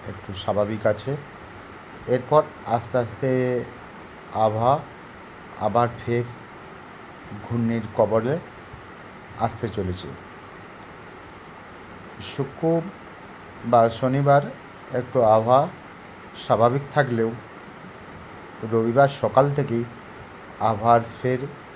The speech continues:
ঘূর্ণির কবলে চলে যাবে, কারণ মায়ানমারের পাশ হয়ে বঙ্গোপসাগরের উপর হয়ে একটি ঘূর্ণি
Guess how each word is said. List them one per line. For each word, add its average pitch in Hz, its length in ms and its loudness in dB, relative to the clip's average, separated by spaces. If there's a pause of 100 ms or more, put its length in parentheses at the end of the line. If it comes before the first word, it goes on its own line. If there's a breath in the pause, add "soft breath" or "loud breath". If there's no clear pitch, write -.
(600)
ঘূর্ণির 113 360 0 (100)
কবলে 110 400 4 (760)
চলে 104 240 0
যাবে, 90 200 0 (220)
কারণ 113 320 6 (1200)
মায়ানমারের 123 540 4 (120)
পাশ 120 340 6
হয়ে 143 240 4 (880)
বঙ্গোপসাগরের 120 760 4 (220)
উপর 143 300 2
হয়ে 117 300 2 (760)
একটি 127 360 -2
ঘূর্ণি 127 440 2